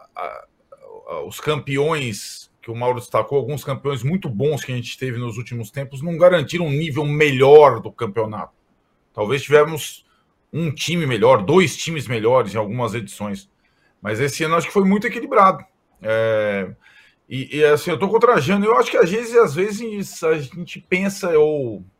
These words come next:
vislumbra o, o futebol de um nível técnico que ele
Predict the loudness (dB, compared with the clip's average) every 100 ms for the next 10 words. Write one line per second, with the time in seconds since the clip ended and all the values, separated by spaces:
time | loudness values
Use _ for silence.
0 | _ _ _ _ _ _ -10 -6 -4 -4
1 | -2 2 4 4 2 -2 -10 -8 -10 -14
2 | -18 -18 -18 -16 -12 -10 0 4 4 0
3 | -4 0 0 0 2 2 2 -10 -8 -8
4 | -8 -8 -10